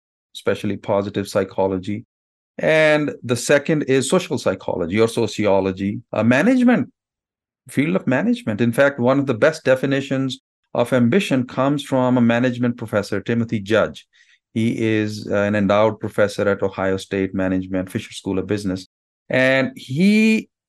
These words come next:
defines that ambition is persistent and generalized, 'cause you can't compartmentalize ambition. You have it, man, it's gonna spill over everywhere.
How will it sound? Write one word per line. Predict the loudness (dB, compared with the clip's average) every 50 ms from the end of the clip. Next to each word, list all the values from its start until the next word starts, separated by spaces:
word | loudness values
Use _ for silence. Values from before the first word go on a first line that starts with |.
| _ -6 -2
defines | 0 0 0 0 0 2 2 4 4 4 4 4 4 2 0 -2 -8 -14 _ _ _ _ _ _ _ _ -10
that | -8 -2 2 2 2 4 4
ambition | 4 6 6 4 4 2 0 0 0 0 0 0 2
is | 2 2 2 2 -2 -6 -10
persistent | -8 -6 -2 0 0 0 0 0 0 2 2 2 0 -2 -8 _ _ _ _ _ _ _ _ 0
and | 0 2 2 2 2 0
generalized, | 2 4 4 4 4 6 6 4 6 6 6 4 4 4 2 0 -2 -2 2
'cause | 2 4 4 2 -2 -8 -12 -14 -12 -6
you | -6 -4 0
can't | 2 4 4 4 4 2 2
compartmentalize | 0 0 0 2 2 4 4 4 4 4 4 4 4 4 4 6 6 6 4 4 4 2
ambition. | 2 4 4 2 0 0 -2 -4 -6 -6 -8 _ _ _
You | -2 0 2
have | 2 4 2 2
it, | 0 0 0
man, | 0 2 2 2 2
it's | 0 0
gonna | 0 -2 0 0
spill | -2 -4 0 2 4 4 6
over | 6 6 6 6 6
everywhere. | 4 4 2 0 0 0 -2 -2 -4